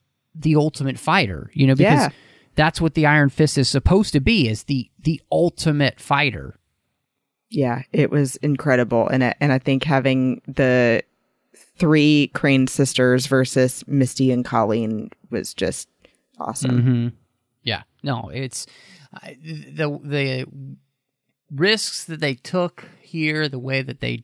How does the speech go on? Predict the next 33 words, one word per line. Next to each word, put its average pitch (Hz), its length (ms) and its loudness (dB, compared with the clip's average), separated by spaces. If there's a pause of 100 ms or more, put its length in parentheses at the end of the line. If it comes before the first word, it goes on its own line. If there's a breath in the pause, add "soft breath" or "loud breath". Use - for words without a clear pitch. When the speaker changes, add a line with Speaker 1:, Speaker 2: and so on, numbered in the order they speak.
Speaker 1:
they 123 160 -2 (120)
did 131 380 2
the, 117 420 2
the 117 180 4
different 123 300 2
fight 131 320 2
scenes, 127 460 4 (360 loud breath)
you 127 100 2
know, 120 120 4
each 135 240 0
one 127 220 4
had 123 320 -2
kind 120 120 -6
of 113 100 -6
its 110 140 -10
own 123 300 4
feel 120 420 4
to - 180 2
it, 120 60 2
which 107 160 -2
was 107 140 -4
great. 107 440 -2 (400 soft breath)
So 110 400 0 (420)
just 175 280 0
really 143 300 4
appreciate 123 640 2
the 117 120 4
hard 117 340 2
work 110 360 2
that 110 260 -2
they 101 520 0 (160)
put 113 220 4
into, 107 720 0